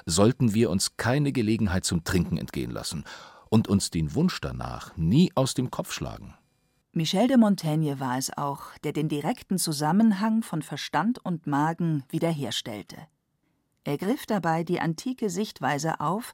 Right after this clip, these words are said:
Speaker 2: dass Nahrungsaufnahme und Wissensverarbeitung im Grunde die gleichen Tätigkeiten sind. Deshalb, so der Philosoph, ließen sich beide Vorgänge, Denken und Essen,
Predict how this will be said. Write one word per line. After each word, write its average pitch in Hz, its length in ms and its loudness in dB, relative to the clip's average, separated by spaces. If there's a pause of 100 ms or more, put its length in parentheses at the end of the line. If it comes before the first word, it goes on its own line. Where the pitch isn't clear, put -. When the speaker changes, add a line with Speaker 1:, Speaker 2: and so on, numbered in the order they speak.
(260)
Speaker 2:
dass 143 200 -4
Nahrungsaufnahme 208 1120 0
und 143 200 -4
Wissensverarbeitung 147 1300 -4
im 156 140 2
Grunde 208 360 6
die 139 160 -6
gleichen 170 380 4
Tätigkeiten 160 680 -4
sind. - 340 -12 (800)
Deshalb, 190 500 -2 (220)
so - 140 -2
der 135 120 -4
Philosoph, 127 540 -4 (280)
ließen 226 360 4
sich 202 220 -2
beide 214 280 0
Vorgänge, 151 760 -2 (260)
Denken 233 520 -2
und - 200 -6
Essen, 208 420 -2